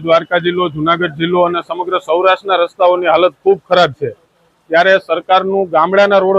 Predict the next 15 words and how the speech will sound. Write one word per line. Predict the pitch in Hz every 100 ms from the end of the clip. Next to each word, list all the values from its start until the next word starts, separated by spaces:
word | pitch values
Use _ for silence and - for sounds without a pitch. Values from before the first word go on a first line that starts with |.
| 190
રસ્તાઓ | 185 190 190 170
પ્રત્યે | 180 170 185 185 147
ધ્યાન | 151 175 170
દોરવા | 170 180 175
માટે | 170 175 170 190
થઈ | 185 131 _ - _ -
અને | 165 190
સ્કૂલના | - 185 202 214 214
બાળકોને | 190 196 202 202 190
સાથે | 175 185 190
રાખીને | 185 185 190 185
સોળ | 180 202
કિલોમીટરની | 196 196 190 190 190 196 185
પદયાત્રા | 175 180 185 180 185 175
કરી. | 185 143